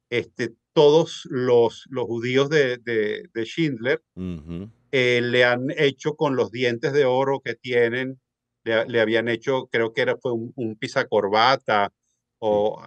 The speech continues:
Speaker 1: le hicieron un, un, un obsequio, ah, fundieron los, los, los especialistas en oro, los,
Speaker 2: Sí.
Speaker 1: ¿cómo se llama esto? Los joyeros.
Speaker 2: Or-, orfebres.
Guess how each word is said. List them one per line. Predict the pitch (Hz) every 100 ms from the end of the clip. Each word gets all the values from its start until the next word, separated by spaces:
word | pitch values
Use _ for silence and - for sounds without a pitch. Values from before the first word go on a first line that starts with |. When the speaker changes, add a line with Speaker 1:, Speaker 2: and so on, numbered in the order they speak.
| -
Speaker 1:
le | - 120
hicieron | 113 160 175
un, | 170 151 156
un, | 143 147
un | - 143
obsequio, | 160 - 147 120 131
ah, | 117 _
fundieron | 147 131 156 180 135 127 127
los, | 123 110 - -
los, | 110 104 - _ _ _ _ _
los | 110 117
especialistas | 110 120 120 117 120 113 160
en | 139
oro, | 131 135 160
los, | 113 101 98
Speaker 2:
Sí. | - 95 80
Speaker 1:
¿cómo | 104 104
se | -
llama | 117 117
esto? | 135 -
Los | 117 104 -
joyeros. | 120 110 156 123 117
Speaker 2:
Or-, | 107 98 101
orfebres. | 110 95 - 117 123 117 82 - -